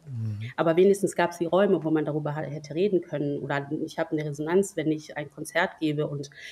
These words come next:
Speaker 2: Menschen bezahlen ein Ticket und kommen zu mir und wollen sich das anhören, was ich tue. Das heißt, ich habe eine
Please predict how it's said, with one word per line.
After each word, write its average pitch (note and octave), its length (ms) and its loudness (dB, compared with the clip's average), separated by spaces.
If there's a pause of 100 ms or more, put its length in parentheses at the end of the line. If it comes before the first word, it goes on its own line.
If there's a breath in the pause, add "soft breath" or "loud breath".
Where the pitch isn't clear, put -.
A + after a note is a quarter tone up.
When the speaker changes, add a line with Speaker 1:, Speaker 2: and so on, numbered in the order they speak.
(140 loud breath)
Speaker 2:
Menschen F3+ 340 6
bezahlen E3 380 2
ein D#3+ 60 -4
Ticket G3+ 360 -2
und D#3 300 -2
kommen F3 400 4
zu - 180 -4
mir E3 300 6
und D#3 220 0
wollen D#3+ 160 0
sich - 160 -18
das D#3 180 -10
anhören, D3 280 -8
was D3 160 -14
ich - 120 -20
tue. G3 240 2
Das D3+ 160 -4
heißt, D#3+ 180 2
ich - 140 -12
habe - 180 -8
eine D#3 280 0